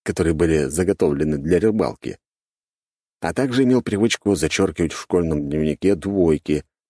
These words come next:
и исправлять их на пятёрки. Чтобы не возникало никакого сомнения, рядом писал буквами «пять». Ванька тоже был хорош.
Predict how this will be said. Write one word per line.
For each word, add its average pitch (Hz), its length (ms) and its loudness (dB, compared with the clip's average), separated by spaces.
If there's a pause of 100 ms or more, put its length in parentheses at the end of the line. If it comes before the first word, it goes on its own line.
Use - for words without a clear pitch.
(160)
и 95 100 4
исправлять 92 460 0
их 95 120 0
на 101 100 2
пятёрки. 65 600 -6 (360)
Чтобы 76 260 0
не 80 80 0
возникало 78 480 0
никакого 80 460 -2
сомнения, 98 580 0 (160)
рядом 113 360 0
писал 107 360 -2
буквами 95 540 0 (160)
«пять». - 360 -4 (1400)
Ванька 147 420 0
тоже 156 280 2
был 98 160 0
хорош. - 460 -8